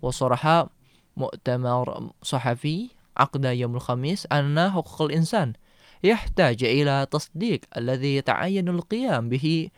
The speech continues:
لأنه من شأنه أن يعطي دور اتفاقية ملزمة قانونًا وافق على آسيان. وهوسيه Tavares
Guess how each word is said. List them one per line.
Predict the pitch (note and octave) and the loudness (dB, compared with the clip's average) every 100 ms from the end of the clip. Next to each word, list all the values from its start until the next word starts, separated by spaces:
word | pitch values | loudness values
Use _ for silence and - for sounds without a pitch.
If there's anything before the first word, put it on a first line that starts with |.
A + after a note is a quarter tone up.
| - - | -16 -6
لأنه | C#3 E3+ F3 E3 E3+ | -2 0 2 2 2
من | D#3+ D#3 D#3+ - _ - | 0 -2 -2 -8 _ -16
شأنه | - D3+ - D#3 E3+ E3+ E3 - C#3 | 0 0 2 2 2 2 0 0 0
أن | D#3 | 2
يعطي | E3 F3 - A#2+ G#2+ _ _ _ C3+ | 0 -2 -2 -4 -6 _ _ _ -2
دور | C3 C#3 C#3 C#3 - | 2 2 2 0 -2
اتفاقية | C#3+ B2+ C3 A#2 A2+ D#3 D3+ D3+ D#3 F3 _ _ _ _ _ _ _ _ _ _ _ _ _ _ _ _ _ B2+ | -4 -2 -2 -2 -2 0 2 2 0 -4 _ _ _ _ _ _ _ _ _ _ _ _ _ _ _ _ _ -4
ملزمة | C3 B2+ C#3+ D3 C#3+ C#3+ D#3 G#3 - - _ | 0 4 4 4 2 4 4 2 -6 -20 _
قانونًا | C#3+ C#3 C#3 E3 C3 C#3+ C3+ A2 - | 0 2 2 2 2 2 0 -2 -6
وافق | B2+ A2 G#2+ - C#3+ C#3 | -4 -2 -4 -2 0 2
على | C#3 B2 C#3 G3+ B2+ A2 - - _ _ _ _ _ _ _ C3+ | 2 4 2 2 -2 -2 -6 -12 _ _ _ _ _ _ _ -4
آسيان. | B2+ - A2+ G2 - - _ _ _ _ _ _ _ _ _ _ _ _ _ _ _ _ _ _ _ _ _ _ _ _ _ _ _ - | -4 -4 -6 -6 -10 -16 _ _ _ _ _ _ _ _ _ _ _ _ _ _ _ _ _ _ _ _ _ _ _ _ _ _ _ 0
وهوسيه | C#3 C#3 A3 - F3+ | 2 2 0 2 2
Tavares | D#3+ D3+ D#3+ D3+ A2+ D3+ - | 2 2 2 2 0 -2 -6